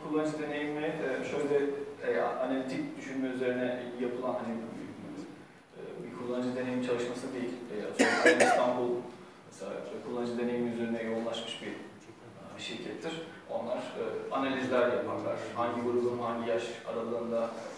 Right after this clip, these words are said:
e, ne kadar, e, e, çalıştığını, hangi saatlerde, e, o uygulamayı ya da ne bileyim, makineyi kullandığını varsayarak, e, çeşitli analizler çıkartırlar. Ama bizimki birazcık daha, e, e, ne diyeyim, startuplar için, e, kullanıcı deneyimi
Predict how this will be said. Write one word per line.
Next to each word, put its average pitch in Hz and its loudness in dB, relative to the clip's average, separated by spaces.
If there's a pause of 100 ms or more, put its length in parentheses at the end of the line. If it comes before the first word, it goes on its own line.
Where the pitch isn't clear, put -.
(100)
e, 104 -2
ne 123 0
kadar, 113 6
e, - 4
e, - -6 (480)
çalıştığını, 120 -2
hangi 120 0
saatlerde, 117 2 (340)
e, 113 -6 (260)
o 120 2 (380)
uygulamayı 110 -2
ya 104 -2
da 110 2 (300)
ne 104 -6
bileyim, 104 -8
makineyi 117 -4
kullandığını 117 0 (180)
varsayarak, 123 0 (200)
e, - -10
çeşitli 135 -2
analizler 131 2
çıkartırlar. - -4
Ama 165 4
bizimki 160 -2
birazcık 147 2
daha, - 0 (300)
e, 127 2
e, - -4
ne 131 -4
diyeyim, - 0
startuplar - 0
için, - -6 (300)
e, - -16 (920)
kullanıcı 110 -4
deneyimi 101 -4